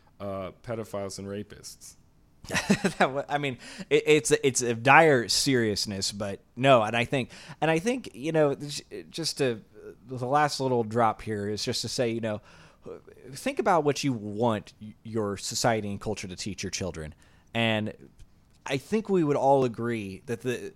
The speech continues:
Speaker 2: public institutions that would perform those decisions for us in a free society would be the most simple and the most basic.
Speaker 1: Yep.
Speaker 2: End of discussion.
Speaker 1: Yep. Well said.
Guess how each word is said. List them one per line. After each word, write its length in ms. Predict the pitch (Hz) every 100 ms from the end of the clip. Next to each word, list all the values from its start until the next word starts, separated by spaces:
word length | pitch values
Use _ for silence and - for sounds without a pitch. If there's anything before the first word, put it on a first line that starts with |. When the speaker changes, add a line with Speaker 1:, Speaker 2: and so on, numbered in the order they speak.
| _
Speaker 2:
public 360 | - 165 190 139
institutions 800 | 120 - - 127 113 113 101 -
that 180 | 113 110
would 100 | 95
perform 380 | 98 123 120
those 420 | 120 120 117 - - _ _ _ -
decisions 440 | 120 143 131 131
for 140 | - 131
us 140 | 120
in 60 | 107
a 40 |
free 180 | - 127
society 520 | 117 117 120 123 117 - - -
would 140 | 120 110
be 100 | 127
the 260 | 107 131 147
most 300 | 131 123 -
simple 360 | 127 113 113 -
and 240 | 101 92
the 160 | 110 110
most 320 | 101 92 -
basic. 460 | 82 - - - - _
Speaker 1:
Yep. 160 | 98 90 _ _ _ _ _ _ _ -
Speaker 2:
End 160 | 120
of 60 | 104
discussion. 480 | 92 - - 73 76 _ _ _ - _
Speaker 1:
Yep. 160 | 110 101 -
Well 200 | 104 107
said. 260 | - 95